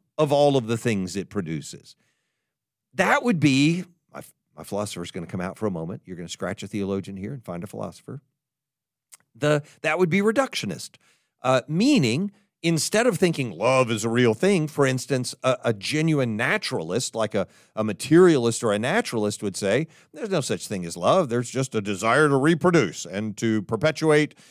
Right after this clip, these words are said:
your own genetic line in the species as a result of evolution." I don't, I don't even care about all those theories and all that stuff. I don't, I don't care what, what,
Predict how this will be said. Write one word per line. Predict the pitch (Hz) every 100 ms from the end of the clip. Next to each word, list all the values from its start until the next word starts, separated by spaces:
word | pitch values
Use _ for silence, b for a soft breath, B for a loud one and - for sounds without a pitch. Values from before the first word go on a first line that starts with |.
| b
your | b 113 120 120
own | - 147 156 151
genetic | 131 135 151 151
line | 135 139 120 104
in | 104
the | 104
species | 101 - 143 87 78 117
as | 117 107
a |
result | 120 131 202 190
of | 180
evolution." | 175 165 110 - - _ _ _ _ _ -
I | 120
don't, | 117 -
I | 101
don't | 131
even | 139 147
care | 180
about | 151 117
all | 101
those | 90 85
theories | - 101 104 92
and |
all | 92 107
that | 113 107
stuff. | - 85 -
I |
don't, | 80 92
I | 87
don't | 82 90
care | 92
what, | 92 90
what, | 87